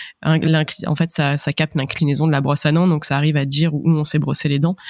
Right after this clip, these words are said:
Et, euh, je pense que pour les enfants, ça peut être attractif. Bon, j'ai pas testé avec des enfants, mais, euh, mais voilà, c'est, c'est assez marrant de voir aujourd'hui tout ce qui peut se faire pour rendre, euh,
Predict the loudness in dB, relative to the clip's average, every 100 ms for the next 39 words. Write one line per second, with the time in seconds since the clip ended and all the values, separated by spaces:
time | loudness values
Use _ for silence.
0 | -10 -10 -12 _ 2 2 0 0 -2 0
1 | -4 -2 -4 -2 -2 -2 -2 0 -2 -2
2 | -2 -2 -2 -4 -6 -10 -6 -4 -4 -2
3 | -4 -2 -4 -2 -2 -2 0 2 4 4
4 | 2 0 -4 _ -2 0 0 -2 -2 0
5 | 0 -2 -2 0 2 2 2 2 2 2
6 | 2 0 0 0 2 0 0 -2 0 -2
7 | -2 0 0 -2 -2 -8 -14 -14 -14 _
8 | -4 0 2 2 2 0